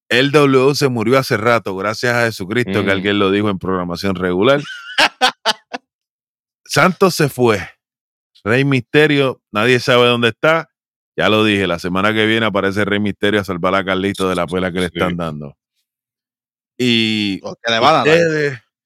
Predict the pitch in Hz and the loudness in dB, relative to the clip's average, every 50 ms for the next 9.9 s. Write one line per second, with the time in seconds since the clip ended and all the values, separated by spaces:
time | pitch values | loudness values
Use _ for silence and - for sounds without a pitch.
0 | _ _ _ _ _ - 113 113 113 110 104 104 104 104 98 - - 143 147 151 | _ _ _ _ _ -2 0 2 2 2 0 0 -4 -4 -4 0 0 2 2 2
1 | 143 135 123 - 104 113 110 113 120 131 139 147 143 120 135 135 127 131 127 127 | 0 -2 -6 -4 -2 0 2 2 2 2 0 -2 -2 0 -2 0 0 0 0 2
2 | 127 131 117 123 113 107 - - 123 120 117 107 107 _ _ _ _ _ _ _ | 0 0 0 -2 -4 -4 -2 -2 -2 -2 -2 -2 -8 _ _ _ _ _ _ _
3 | _ _ _ _ _ _ _ - 104 104 104 131 143 143 156 156 156 143 151 156 | _ _ _ _ _ _ _ -4 -4 -2 0 0 0 0 0 0 2 4 4 4
4 | 156 - - 151 147 147 147 139 - - 123 113 95 120 131 135 127 143 143 147 | 2 2 0 -2 -2 0 -2 -2 -2 0 0 0 0 0 -2 -2 0 -2 -2 0
5 | 135 131 143 156 139 - 143 131 131 120 110 110 120 117 135 151 156 147 139 131 | 2 2 2 2 0 0 -2 -2 -2 -2 0 0 2 2 2 2 2 0 0 -2
6 | 123 120 113 107 _ _ _ _ _ _ _ _ _ _ _ _ _ _ _ _ | -4 -4 -6 -10 _ _ _ _ _ _ _ _ _ _ _ _ _ _ _ _
7 | _ _ _ - 110 - - 120 110 - 139 113 123 135 131 127 123 - 135 131 | _ _ _ -8 -8 -4 -4 -4 -2 0 0 0 0 0 0 0 -2 0 -2 -2
8 | 135 131 123 113 127 120 - 117 107 117 131 139 127 - - 120 107 98 - - | 0 0 0 0 -2 -2 0 0 0 2 2 0 0 -2 -2 -2 -2 -2 0 2
9 | 120 123 139 143 131 123 110 117 127 127 123 117 104 101 95 90 85 | 4 4 4 4 2 2 0 -2 -2 0 0 0 2 0 -2 -4 -6